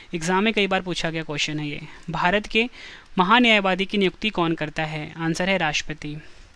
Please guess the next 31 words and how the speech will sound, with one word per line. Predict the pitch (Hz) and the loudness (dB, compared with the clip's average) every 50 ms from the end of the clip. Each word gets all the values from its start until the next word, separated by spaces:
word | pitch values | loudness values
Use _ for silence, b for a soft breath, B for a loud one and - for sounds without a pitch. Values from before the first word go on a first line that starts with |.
| B B B B B B B B - | B B B B B B B B 0
यदि | 196 196 247 | 2 2 2
किसी | 240 - 240 - 254 247 | 2 0 0 0 0 2
कारण | - 214 175 180 196 208 | 4 4 4 4 4 6
राष्ट्रपति | 196 180 175 - - 202 190 233 | 6 4 4 2 -2 -2 -2 0
का | 226 240 | 2 2
पद | 220 208 208 202 202 202 | 2 4 2 0 0 0
खाली | - - 185 180 196 208 | -2 0 0 0 0 0
हो | 185 175 190 185 | 0 0 -2 -2
तो | 185 - 202 196 | -2 0 0 2
राष्ट्रपति | 185 175 165 160 - - 196 190 226 | 4 4 2 2 0 -2 -4 -2 -2
का | 226 220 | -2 0
कार्य | - 196 180 170 190 202 | 0 0 0 0 0 0
कौन | - - 175 175 170 | 0 2 2 2 2
करता | - 156 147 - - 151 | 2 -2 -2 0 -2 -2
है? | 151 156 151 147 156 - B B B B B B B | -2 -2 -6 -6 -8 -8 B B B B B B B
आंसर | 180 175 175 175 - 196 196 | 0 0 0 2 0 0 0
है | 196 208 202 | 0 0 -2
उपराष्ट्रपति। | - 196 175 - 175 165 160 151 - - - 156 156 - 151 151 160 160 B B B B B B B - B B B B B B B B B - | -2 -6 -6 -4 -2 -2 -2 -2 -4 -4 -6 -8 -10 -10 -10 -10 -12 -14 B B B B B B B -20 B B B B B B B B B -2
जब | 180 226 226 226 - - - 220 | 2 2 2 2 0 -10 -6 0
राष्ट्रपति | 190 185 185 180 - - 220 214 240 262 | 2 2 4 2 2 0 -2 0 0 0
पद | 240 - 214 208 202 | 2 4 2 2 2
और | 202 202 190 | 2 0 0
उपराष्ट्रपति | 185 180 202 202 196 190 - - 208 196 214 220 | 0 0 2 2 2 2 0 -2 -4 -2 -2 -4
पद | 202 - 175 175 | -2 -2 -2 -2
दोनों | 170 180 180 190 214 240 233 | 0 0 2 2 2 2 0
खाली | - - 175 165 175 180 | 0 -2 -2 0 0 0
हों | 180 175 180 185 | 0 0 0 -2
तो | 180 - | -2 -4
उस | - - 208 - | -6 -6 -4 -4
स्थिति | - - - - - 185 - 202 208 | -4 -4 -4 -6 -6 -4 0 2 2
में | 202 185 180 190 | 2 2 0 -2